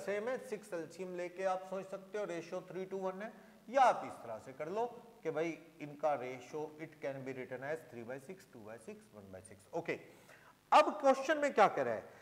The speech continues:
जो X retire हो रहा है, यहां पे X जा रहा है firm से, कि एक्स का share will be gained by Y only, इसका share कौन लेगा, एक्स का share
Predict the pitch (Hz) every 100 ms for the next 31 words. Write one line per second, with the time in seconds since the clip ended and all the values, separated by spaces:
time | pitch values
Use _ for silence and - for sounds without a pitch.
0 | - 131 123 262 - 247 269 - 262 185
1 | 190 254 240 196 156 147 180 160 156 190
2 | 190 220 - 180 202 - 139 127 160 214
3 | 185 156 151 139 143 131 123 - 139 156
4 | - - - - 185 - - 247 262 -
5 | - 269 247 - 247 247 226 247 254 220
6 | 190 233 240 240 240 226 240 240 247 269
7 | 214 - - - - 220 214 - 247 240
8 | 247 233 240 240 240 254 254 254 233 160
9 | - - - - - - - - - 233
10 | 254 - - 233 220 - - 190 190 170
11 | 160 180 220